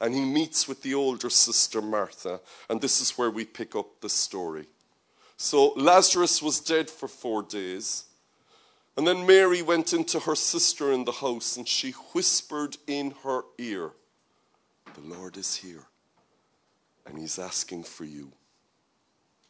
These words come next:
Immediately, Mary jumped up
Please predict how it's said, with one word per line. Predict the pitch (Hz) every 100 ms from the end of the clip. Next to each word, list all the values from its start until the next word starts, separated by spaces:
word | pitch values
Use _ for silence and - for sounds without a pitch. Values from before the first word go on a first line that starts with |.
| _ _ _ -
Immediately, | 73 78 - 73 - 69 67 _ _ _ _ _ _ _
Mary | 82 98 113 113 110 107 107
jumped | - - 107 107 -
up | 101 -